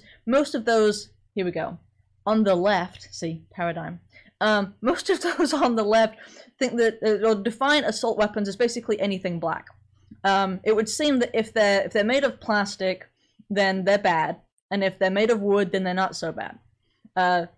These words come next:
so I'm sorry if I don't want to actually make public policy on that basis.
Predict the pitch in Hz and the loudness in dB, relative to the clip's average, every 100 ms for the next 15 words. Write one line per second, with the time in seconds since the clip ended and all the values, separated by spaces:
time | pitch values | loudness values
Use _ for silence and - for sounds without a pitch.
0 | _ - - 247 240 240 - 262 254 226 | _ -12 0 4 4 2 0 2 2 2
1 | 220 202 208 196 190 196 185 - 180 180 | 2 2 0 -2 -2 -2 -2 -4 -4 -4
2 | 175 - 180 185 - 180 170 - 165 160 | -6 -6 -4 -4 0 0 0 -4 -8 -6
3 | 156 - 151 160 - - - | -8 -8 -10 -10 -16 -16 -16